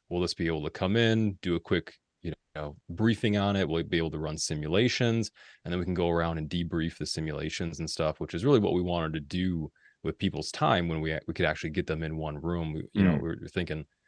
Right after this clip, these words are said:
Speaker 1: it's kinda pointless to be sitting here lecturing at, at people when, when they could be, you know, asynchronously learning. And then we come in and we, you know, get some discussion going and, and get people actually interactive with it. And so when Tyler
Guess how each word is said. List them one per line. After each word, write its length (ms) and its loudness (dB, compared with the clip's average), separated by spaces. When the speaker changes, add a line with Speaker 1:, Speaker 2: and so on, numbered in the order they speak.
Speaker 1:
it's 80 -18
kinda 180 2
pointless 460 -2
to 100 -6
be 280 -4
sitting 360 -2
here 200 -4
lecturing 580 -2
at, 160 -4
at 160 -4
people 400 -4
when, 320 -6
when 240 -8
they 120 -4
could 160 -6
be, 280 -6
you 40 -2
know, 160 -6
asynchronously 720 -6
learning. 380 -6
And 100 -2
then 60 -2
we 80 -4
come 260 -4
in 140 -4
and 100 -8
we, 200 -6
you 40 -8
know, 200 -10
get 120 0
some 140 -6
discussion 600 -2
going 480 0
and, 100 -6
and 260 -6
get 200 0
people 320 -2
actually 320 -2
interactive 540 -4
with 220 -6
it. 140 -4
And 100 -4
so 360 4
when 720 2
Tyler 640 4